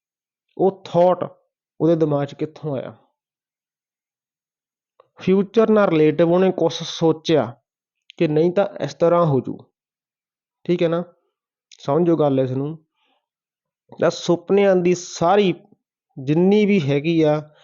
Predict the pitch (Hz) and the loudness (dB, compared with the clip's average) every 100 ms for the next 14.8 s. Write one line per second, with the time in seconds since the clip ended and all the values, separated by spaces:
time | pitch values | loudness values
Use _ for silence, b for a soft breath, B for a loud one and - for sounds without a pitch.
0 | b b b 131 135 135 135 71 - 139 | b b b -2 0 2 2 0 -2 0
1 | 151 160 - 147 156 151 135 - _ _ | 2 0 0 0 2 2 -2 -12 _ _
2 | - 139 151 160 156 151 147 143 151 147 | -10 -2 0 0 0 0 0 0 -2 0
3 | 147 139 139 139 147 143 _ b b b | 0 0 -2 -2 -2 -4 _ b b b
4 | _ 170 165 156 156 156 160 156 147 - | _ -4 0 -2 0 2 2 2 -2 -4
5 | 147 139 156 160 156 165 165 156 139 127 | -2 0 0 0 -2 0 2 2 2 -2
6 | - 120 120 - - 123 _ _ _ _ | -6 -10 -10 -14 -18 -20 _ _ _ _
7 | _ _ _ _ - - 165 165 175 - | _ _ _ _ -20 -6 -2 0 -2 -4
8 | - 151 151 151 131 127 101 - - _ | -6 -4 -2 -2 -2 -6 -10 -12 -18 _
9 | _ _ _ 139 139 160 156 b b b | _ _ _ -8 -4 -6 -8 b b b
10 | 135 139 143 139 139 135 143 139 143 135 | -8 -4 -2 -2 -2 -2 -4 -4 -6 -4
11 | 151 135 123 139 147 139 135 131 131 143 | -4 -4 -6 -6 -6 -6 -4 -4 -4 -6
12 | 135 _ _ _ _ 135 - 147 160 143 | -8 _ _ _ _ -8 -2 0 0 -2
13 | 143 143 147 - 147 139 143 139 139 135 | -2 0 -2 -2 -4 -2 0 0 0 -2
14 | 135 131 135 127 - 156 151 151 | -4 -2 -4 -2 -2 0 0 -2